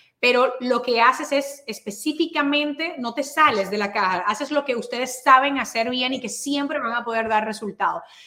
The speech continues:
Señores, hoy en día, cuando hablamos de que vas a trabajar por un nicho, no es que, "Ay, solo voy a trabajar con un tipo de cliente en específico".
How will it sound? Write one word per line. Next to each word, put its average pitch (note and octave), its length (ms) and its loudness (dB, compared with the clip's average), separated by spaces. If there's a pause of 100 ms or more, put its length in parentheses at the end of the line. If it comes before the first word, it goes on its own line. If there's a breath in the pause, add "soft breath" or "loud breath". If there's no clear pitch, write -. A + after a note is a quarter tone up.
(160 loud breath)
Señores, F4 300 -2
hoy F4 160 0
en G4 160 -4
día, A#3+ 320 -4
cuando A3+ 220 -4
hablamos A#3+ 380 -2
de C#4+ 120 0
que C4 280 -6
vas C4+ 260 -2
a D#4 80 -12
trabajar C4+ 440 2
por B3+ 120 0
un B3+ 160 -4
nicho, A3+ 340 -6
no B3+ 180 -2
es F4+ 220 -6
que, E4 160 -8 (400 loud breath)
"Ay, D4+ 300 -2 (160 loud breath)
solo G4 520 -4
voy F#4+ 200 -2
a G4 80 -6
trabajar F#4 500 -2
con F#4+ 160 -4
un B4 320 -10
tipo D5 360 -2
de F4 200 -2
cliente C#4+ 760 -4
en F4+ 100 -6
específico". A3+ 880 -8